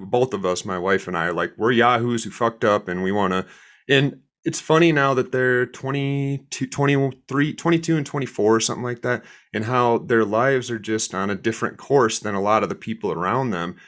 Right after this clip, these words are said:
And my, my son's, like, on the verge of getting his bachelor's degree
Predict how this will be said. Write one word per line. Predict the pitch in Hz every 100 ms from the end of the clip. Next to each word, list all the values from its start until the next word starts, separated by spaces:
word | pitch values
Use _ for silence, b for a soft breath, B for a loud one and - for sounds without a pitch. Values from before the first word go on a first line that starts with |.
| B 95
And | 95 98
my, | 104 95
my | 98 92
son's, | 92 123 117 92
like, | 90
on | 90
the | 85
verge | 87 90 82
of | 85
getting | 85 87
his | 82 78 -
bachelor's | 104 101 - 87 80
degree | - 80 69 69